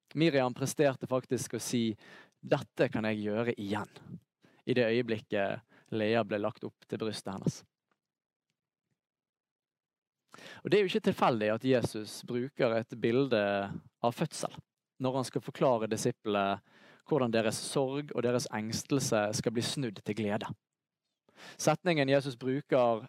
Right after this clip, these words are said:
«Hennes time er kommet», peker jo på det faktum at for to tusen år siden i Israel, så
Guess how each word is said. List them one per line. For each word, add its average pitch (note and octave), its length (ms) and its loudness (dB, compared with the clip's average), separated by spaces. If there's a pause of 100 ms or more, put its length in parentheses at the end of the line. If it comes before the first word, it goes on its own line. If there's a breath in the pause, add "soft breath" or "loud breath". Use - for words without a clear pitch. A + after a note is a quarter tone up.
(140)
«Hennes B2 340 0 (100)
time C#3+ 380 -2
er G#2+ 260 -4
kommet», - 520 -6 (640 soft breath)
peker C3 300 2
jo A2 100 -4
på A#2+ 140 -2
det B2+ 100 4
faktum A#2 460 -4
at - 80 -10
for C3 100 -10
to D#3+ 160 -4
tusen D3 320 -6
år C#3+ 160 2
siden A2 400 -2
i B2+ 140 -4 (140)
Israel, G#2 420 -2 (880 soft breath)
så G3+ 100 -4